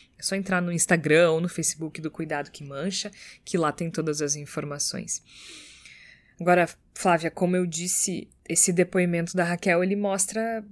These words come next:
o tamanho do problema, né? A gravidade da situação, mas que bom que existem pessoas como a Raquel e como as mulheres do C Q M mais e,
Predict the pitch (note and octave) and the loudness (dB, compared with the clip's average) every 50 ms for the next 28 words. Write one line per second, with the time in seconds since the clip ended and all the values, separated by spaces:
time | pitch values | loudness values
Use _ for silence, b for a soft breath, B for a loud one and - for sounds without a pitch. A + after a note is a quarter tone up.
0 | - - - - - - B3+ C4 B3+ A3 G#3 G3 F#3+ F#3 E3+ D#3+ D#3 D#3 D#3 - | -18 -16 -16 -10 -4 -2 -2 2 4 4 4 4 4 2 0 -2 -4 -6 -4 -4
1 | E3+ D#3+ D#3+ D3+ C#3+ C#3+ C#3+ D3 D3+ D#3+ E3+ E3+ F3 F3+ F#3 F#3 G#3+ F#3+ F3+ F#3 | -4 -4 -2 -4 -6 -6 -6 -4 -2 0 0 0 0 0 0 0 0 0 2 2
2 | E3 D#3+ D#3+ D#3+ E3 E3 D#3 - - - E3+ D#3 - - D#3+ D3 D#3 E3 D#3 - | 2 2 0 -2 -4 -4 -4 -4 -4 -2 -2 0 0 0 0 -2 -2 0 0 2
3 | - A#3+ G#3 F#3 F3 F3+ F#3 G3+ A#3 B3 A#3+ - G3 G3 F3 D#3 E3+ G3 A3+ A#3+ | 4 4 4 4 6 6 6 8 12 12 12 12 12 10 6 4 6 6 8 6
4 | - - E3 C#3+ C3+ - D3+ - - D#3+ D#3 D3+ C#3 - - - - D3 D3 D3 | 6 4 0 -2 -2 -2 -2 0 0 2 2 2 2 2 0 -2 -4 -4 -6 -6
5 | - - - - - E3+ D#3 D#3 D#3+ D#3+ D#3 C#3+ C#3+ C#3+ C#3+ C#3 - - E3+ D#3+ | -8 -10 -8 -6 -4 -2 -2 -2 -2 -2 -4 -4 -6 -8 -12 -12 -6 -4 -2 -2
6 | E3+ D#3+ D#3 E3+ F3 E3 E3 E3 E3 E3+ D#3+ D3 D3+ D#3 - - D#3 - - D#3+ | 0 0 0 2 2 4 4 4 4 4 2 2 0 0 0 0 0 -2 -4 -4
7 | D3+ D3 D3 C#3 C#3+ C#3 C#3+ D3+ D#3+ E3 E3 D#3 D3+ C#3+ C#3 C#3+ C#3+ D3 D#3 - | -4 -4 -6 -8 -8 -4 -2 0 0 0 0 -2 -4 -8 -10 -10 -10 -10 -10 -10
8 | - - - - D3 | -10 -8 -10 -10 -10